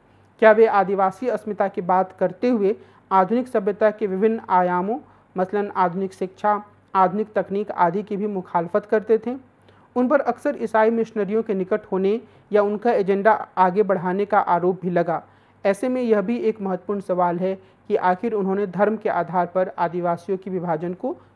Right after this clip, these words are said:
किस रूप में देखा। ये कुछ ऐसे पहलू हैं जिनके जवाब को अगर हम और नज़दीक से देखें तो एक चिंतक के रूप में, आदिवासी हितों के बारे में विचार करने वाले शख्स के रूप में हम जयपाल सिंह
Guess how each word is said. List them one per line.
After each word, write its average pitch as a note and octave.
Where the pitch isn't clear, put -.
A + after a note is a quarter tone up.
किस B3
रूप F#3
में D#3
देखा। D3
ये B3+
कुछ D#4+
ऐसे A#3
पहलू A3+
हैं G#3+
जिनके A#3
जवाब G#3
को B3
अगर A#3+
हम A3
और G#3
नज़दीक G3+
से G#3+
देखें F3+
तो A3+
एक G#3
चिंतक A3+
के G#3+
रूप F#3
में, A3+
आदिवासी F#3
हितों F#3+
के F#3+
बारे F3+
में F#3
विचार F3+
करने F3
वाले F3
शख्स -
के E3+
रूप D#3+
में B3
हम A#3
जयपाल F#3+
सिंह G3+